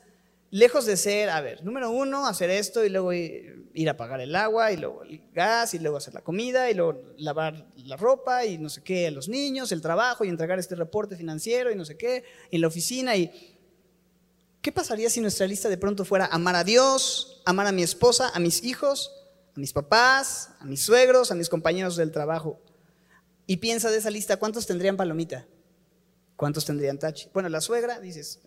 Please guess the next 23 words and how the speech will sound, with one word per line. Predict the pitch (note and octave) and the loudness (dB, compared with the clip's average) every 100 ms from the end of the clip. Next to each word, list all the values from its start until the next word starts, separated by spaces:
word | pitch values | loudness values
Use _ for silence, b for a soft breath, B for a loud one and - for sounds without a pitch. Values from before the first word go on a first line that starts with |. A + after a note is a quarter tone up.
| _ D#3+ | _ -20
sí. | - E3 _ _ _ _ _ _ _ _ _ _ _ - | -20 -20 _ _ _ _ _ _ _ _ _ _ _ -8
En | D3 | -2
mi | D#3+ | 2
caso, | A3+ B3 D4 | 4 2 2
yo | G#3+ F#3 | 0 0
palomita, | F3 G3 A#3+ F#3 | 0 0 -2 -6
pero | C#3 | -6
yo | C#3 E3+ | -6 -6
sé | G#3+ | -8
que | - | -10
muchos | A3 G3+ G#3+ | -10 -8 -8
de | F#3 | -8
ustedes | - G3 | -6 -6
sufren. | A3 F#3 C#3 C3+ _ _ _ _ _ _ _ _ _ _ _ _ _ _ _ _ _ _ | -6 -10 -14 -16 _ _ _ _ _ _ _ _ _ _ _ _ _ _ _ _ _ _
No, | - D#3+ | 0 4
de | D#3+ | 4
verdad, | C#3 E3 D3+ | 2 -6 -10
¿eh? | D3+ | -8
Una | E3 | -8
bendición. | D3+ C3 B2 D3+ B2 _ _ _ _ _ _ _ _ _ _ _ _ _ _ _ _ _ _ _ _ _ _ _ _ _ _ _ _ _ _ _ _ _ _ _ _ _ | -6 -8 -10 -10 -14 _ _ _ _ _ _ _ _ _ _ _ _ _ _ _ _ _ _ _ _ _ _ _ _ _ _ _ _ _ _ _ _ _ _ _ _ _
Y | D3 | -10
mi | C#3 | -8
suegro | C#3 E3 F#3 G#3+ | -2 0 0 -2